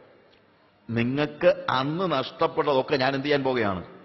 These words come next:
തിരിച്ചു തരാൻ പോകുകയാണ്. മാനസാന്തരപ്പെട്ടത് കൊണ്ടാ,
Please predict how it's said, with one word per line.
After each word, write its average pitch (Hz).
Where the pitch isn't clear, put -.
തിരിച്ചു 135
തരാൻ 117
പോകുകയാണ്. 92
മാനസാന്തരപ്പെട്ടത് 185
കൊണ്ടാ, 104